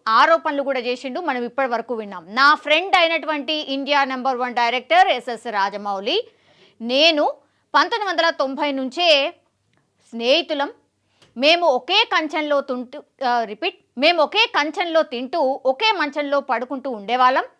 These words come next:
అలాంటి నేను రాజమౌళి వల్ల టార్చర్ అనుభవిస్తున్నాను, ఇప్పుడు రాజమౌళి వల్ల చనిపోబోతున్నాను అంటూ మూడు పేజీల ఒక సుదీర్ఘ వాంగ్మూలంతో పాటుగా ఆయన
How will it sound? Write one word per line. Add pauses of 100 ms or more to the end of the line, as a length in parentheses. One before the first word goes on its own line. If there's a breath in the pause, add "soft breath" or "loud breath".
(500 soft breath)
అలాంటి
నేను (340)
రాజమౌళి
వల్ల (480 soft breath)
టార్చర్ (200)
అనుభవిస్తున్నాను, (380)
ఇప్పుడు
రాజమౌళి
వల్ల (360 soft breath)
చనిపోబోతున్నాను
అంటూ
మూడు
పేజీల (220)
ఒక
సుదీర్ఘ
వాంగ్మూలంతో
పాటుగా (420 soft breath)
ఆయన